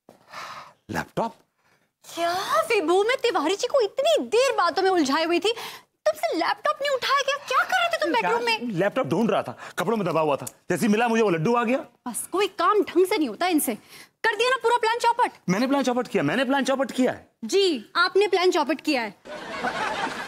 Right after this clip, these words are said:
Speaker 2: मुझे ही कुछ करना पड़ेगा। मुझे जाकर तिवारी जी से डायरेक्टली ये लैपटॉप मांगना पड़ेगा। मैं कह दूंगी कि मेरा लैपटॉप खराब हो गया है, आपके लैपटॉप दे दीजिए।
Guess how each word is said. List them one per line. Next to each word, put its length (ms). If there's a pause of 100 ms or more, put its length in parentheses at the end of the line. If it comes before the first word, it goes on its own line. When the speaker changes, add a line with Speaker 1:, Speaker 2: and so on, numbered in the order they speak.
(120)
Speaker 2:
मुझे 240
ही 60
कुछ 160
करना 280
पड़ेगा। 340 (840)
मुझे 280
जाकर 220
तिवारी 300
जी 140
से 160 (260)
डायरेक्टली 460
ये 140
लैपटॉप 340
मांगना 300
पड़ेगा। 340 (440)
मैं 180
कह 140
दूंगी 220
कि 80
मेरा 160
लैपटॉप 320
खराब 300
हो 80
गया 120
है, 100 (220)
आपके 260
लैपटॉप 300
दे 120
दीजिए। 340